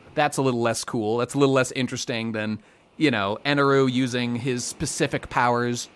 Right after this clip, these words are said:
and his, like, electric powers to do things with, like, his, his weird, like, God-given mantra power that he, like, doesn't deserve, and he didn't do anything to earn. Um, but, uh, I mean, with, with, with Eneru, his god complex was the entire point.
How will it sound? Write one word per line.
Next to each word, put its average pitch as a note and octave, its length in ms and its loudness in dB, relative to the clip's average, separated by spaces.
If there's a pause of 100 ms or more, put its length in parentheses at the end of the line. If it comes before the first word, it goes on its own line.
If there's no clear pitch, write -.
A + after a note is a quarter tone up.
(360)
and C#3 60 -4
his, B2+ 100 -2
like, C3+ 180 -2
electric A#2+ 460 -4
powers A#2 360 -4
to - 100 -14
do A2+ 380 -2 (540)
things B2 300 0
with, B2+ 140 -4
like, C3 140 -2
his, C#3+ 180 2
his D3+ 260 2
weird, E3 400 4
like, C#3 220 2
God-given C3 580 4
mantra A#2 340 2
power B2 300 2
that A#2+ 120 -4
he, C3+ 80 -2
like, A#2 200 -4
doesn't C3 300 -2
deserve, A2+ 580 -2 (140)
and B2+ 80 -4
he B2 60 -2
didn't C3+ 180 -4
do C3 120 -2
anything B2+ 280 -2
to A2+ 160 -6
earn. G#2+ 400 -4 (340)
Um, G#2 340 0
but, A#2+ 240 -4
uh, G3+ 280 2
I G#3 120 4
mean, G3 220 0
with, F3+ 240 2
with, D#3+ 300 0 (240)
with D3+ 200 4
Eneru, D#3 480 2 (120)
his G3+ 240 -2
god D3 340 4
complex B2+ 600 -2
was D#3 160 0
the D#3+ 120 0
entire C3 400 0
point. - 480 -4